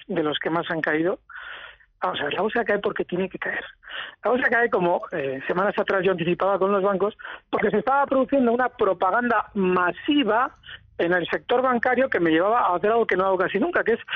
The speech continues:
decir públicamente que estoy corto en un sector y además hasta los dientes. Por eso cae la bolsa. Nada que ver con mociones de censura ni historias por el estilo. Esto probablemente se ha decidido en los últimos días y de mala manera.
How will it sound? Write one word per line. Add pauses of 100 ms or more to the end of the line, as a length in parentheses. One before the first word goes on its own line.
(280)
decir
públicamente
que
estoy
corto
en
un
sector
y
además (140)
hasta
los
dientes. (720)
Por
eso
cae
la
bolsa. (720)
Nada
que
ver
con
mociones
de
censura (320)
ni
historias (120)
por
el
estilo. (720)
Esto (280)
probablemente
se
ha
decidido (320)
en
los
últimos
días (440)
y
de
mala
manera.